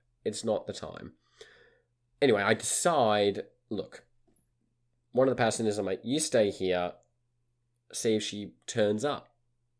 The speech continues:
Just maybe she's gone round the corner to have a vom. I've, I've no idea. I'm gonna walk a scenic way back, walk around a few blocks, see if she's just stumbling in back streets, and we find her. I've done that quite a few times." So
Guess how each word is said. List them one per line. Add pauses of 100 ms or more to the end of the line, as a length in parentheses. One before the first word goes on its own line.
(160)
Just
maybe
she's
gone
round
the
corner
to
have
a
vom.
I've, (460)
I've
no
idea. (600)
I'm
gonna
walk
a
scenic
way
back, (420)
walk
around
a
few
blocks,
see
if
she's
just
stumbling
in
back
streets,
and
we
find
her. (240)
I've
done
that
quite
a
few
times." (680)
So